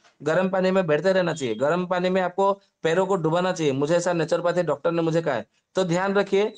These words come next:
यदि आपको कोई का-, मतलब कुछ कष्ट हुआ है, कोई तकलीफ है,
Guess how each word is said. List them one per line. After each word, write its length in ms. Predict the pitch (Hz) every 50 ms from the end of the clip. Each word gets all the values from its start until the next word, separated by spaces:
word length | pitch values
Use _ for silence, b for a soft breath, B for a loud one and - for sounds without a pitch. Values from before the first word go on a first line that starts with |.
| - - _ 147
यदि 180 | 151 170 190
आपको 260 | 208 202 196 - 208
कोई 160 | 202 214 214 214
का-, 380 | 214 - - 160 160 175 180
मतलब 280 | 175 180 185 202 208 202
कुछ 240 | - 208 202 - -
कष्ट 220 | - 190 202 - 214
हुआ 200 | 202 180 170 147
है, 80 | 123
कोई 160 | 123 - 185 190
तकलीफ 380 | - 196 196 208 202 196 160
है, 320 | 151 117 104 - _ _